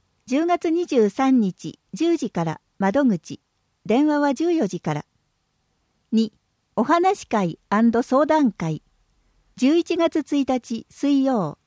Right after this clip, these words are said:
十時から十二時。一歳以上の未就学児と保護者、先着八組、当日直接。三、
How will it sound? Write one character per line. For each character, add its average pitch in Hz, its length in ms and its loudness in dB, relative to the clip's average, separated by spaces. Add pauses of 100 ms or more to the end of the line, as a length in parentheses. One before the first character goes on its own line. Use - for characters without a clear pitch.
十 359 220 2
時 349 120 -2
か 208 120 0
ら 165 120 2
十 226 220 4
二 214 220 4
時。 - 160 -10 (680)
一 240 120 0
歳 349 440 0
以 330 60 -2
上 277 240 -2
の 180 160 0
未 220 240 -4
就 311 120 -2
学 320 280 -2
児 254 120 -6
と 170 140 -2
保 196 160 -4
護 226 140 0
者、 180 200 -8 (380)
先 277 240 -2
着 311 280 -4
八 226 280 -6
組、 202 300 -2 (580)
当 294 180 0
日 294 280 -6
直 165 240 -6
接。 - 460 -10 (1200)
三、 233 380 -2